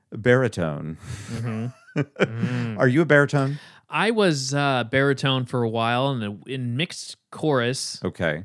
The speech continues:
Speaker 2: I was a
Speaker 1: What does
Speaker 2: bass.
Speaker 1: mixed mean?
Speaker 2: Mixed, like, girls and boys. Uh, then we had bass
Speaker 1: Uh,
Speaker 2: chorus,
Speaker 1: th-,
Speaker 2: which
Speaker 1: was
Speaker 2: was
Speaker 1: there an
Speaker 2: just
Speaker 1: option?
Speaker 2: boys.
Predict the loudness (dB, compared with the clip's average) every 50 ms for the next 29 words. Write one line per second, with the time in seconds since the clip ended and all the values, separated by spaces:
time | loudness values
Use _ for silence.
0 | -12 -12 -12 -12 -10 -12 -14 -14 -6 -2 0 2 2 2 0 -2 -2 -2 0 -2
1 | -2 -2 -6 -14 -16 -16 -16 -12 -10 -8 -8 -8 -8 -10 -10 -6 -2 -2 -2 -2
2 | -2 -4 -4 -4 -2 -2 -4 -4 -4 -6 -10 -12 -14 -16 -18 -18 -20 -20 _ _
3 | _ _ _ _ _ _ -20 -20 -18 -12 -8 -6 -4 -2 0 0 0 0 0 0
4 | 0 0 0 -2 -2 -2 -2 -2 -2 -2 -2 0 2 2 2 2 2 0 0 0
5 | 0 -2 -4 -6 -6 -4 -4 -4 -4 -4 -6 -8 -8 -10 -10 -10 -12 -16 -16 -18